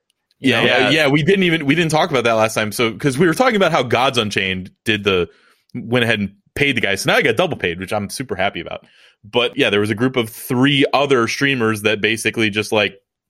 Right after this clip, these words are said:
Speaker 2: put up a little sign while they were streaming, and now they're all banned too.
Speaker 1: Uh,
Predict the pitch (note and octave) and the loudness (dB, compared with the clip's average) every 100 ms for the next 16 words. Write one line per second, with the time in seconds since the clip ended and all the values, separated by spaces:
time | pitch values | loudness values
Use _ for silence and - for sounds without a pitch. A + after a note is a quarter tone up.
0 | _ - B2+ B2+ A#2+ A2 - A2 A2 G#2 | _ 0 2 2 0 0 0 0 0 0
1 | G2+ G2+ F#2+ A2 G#2+ F#2 F#2 F#2 F#2+ G2 | 2 0 -2 -2 -2 -2 -2 0 2 2
2 | E2+ E2+ F2 F2+ F#2+ - _ _ - F3+ | 0 -2 -6 -4 -4 -4 _ _ -2 -2